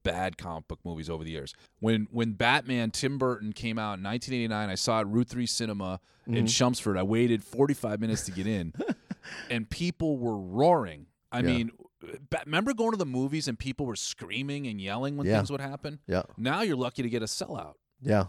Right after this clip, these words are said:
Speaker 1: at any movie.
Speaker 2: Yep.
Speaker 1: Because everybody just wants it, you know, in their living room.
Speaker 2: Well, they can pirate it now
Speaker 1: Yeah,
Speaker 2: and
Speaker 1: they just
Speaker 2: everything
Speaker 1: want,
Speaker 2: else
Speaker 1: everyone
Speaker 2: with their
Speaker 1: wants it in
Speaker 2: Fire
Speaker 1: their
Speaker 2: Stick.
Speaker 1: living room.
Speaker 2: Yeah.
Speaker 1: Like, nobody wants to do anything. But, um, at that time, I was like, "They finally made a Batman movie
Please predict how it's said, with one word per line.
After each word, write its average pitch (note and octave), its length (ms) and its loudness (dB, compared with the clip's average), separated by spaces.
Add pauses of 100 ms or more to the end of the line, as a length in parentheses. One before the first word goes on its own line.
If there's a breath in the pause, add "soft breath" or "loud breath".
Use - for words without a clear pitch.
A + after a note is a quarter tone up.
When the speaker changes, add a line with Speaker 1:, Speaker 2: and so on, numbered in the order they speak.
Speaker 1:
at A#2+ 100 0
any A#3 220 4
movie. A2+ 400 -6 (220)
Speaker 2:
Yep. B2 180 2 (640)
Speaker 1:
Because C3 260 0
everybody C3+ 240 2
just G#2 160 -10
wants A#2 240 -4
it, F#2+ 140 -6 (220)
you B2+ 100 -2
know, G2 80 -2
in F2+ 60 -2
their E2+ 100 -4
living A#2+ 200 -2
room. D#2 100 -6
Speaker 2:
Well, - 60 2
they C3+ 60 6
can G2+ 120 2
pirate A2 340 6
it A2 100 2
now A2+ 140 4
Speaker 1:
Yeah, G#2+ 60 8
Speaker 2:
and G#2+ 100 6
Speaker 1:
they A2+ 60 8
just A2+ 120 6
Speaker 2:
everything A2+ 60 6
Speaker 1:
want, A#2+ 100 10
Speaker 2:
else A#2 120 10
Speaker 1:
everyone C3+ 160 6
Speaker 2:
with - 80 4
their - 20 6
Speaker 1:
wants - 0 -
it A#2 40 10
in - 20 12
Speaker 2:
Fire A2 60 12
Speaker 1:
their A2 80 12
Speaker 2:
Stick. G#2+ 280 6
Speaker 1:
living - 20 2 (120)
room. F2+ 100 2
Speaker 2:
Yeah. E2 60 -4
Speaker 1:
Like, G2 240 -8
nobody G#2+ 240 -2
wants F#2+ 180 -4
to F2 60 -10
do G2 100 -4
anything. E2 200 -8 (320)
But, A#2 220 -2 (300)
um, F#2+ 440 -4 (240)
at C3+ 220 0
that C#3 200 2
time, G#2 520 -4 (640)
I A2+ 120 4
was A#2 180 4
like, G2 220 -4
"They A2+ 180 -4
finally D3 680 0
made C3 380 -2
a G2 80 -4
Batman B2 560 -8
movie G#2+ 440 -10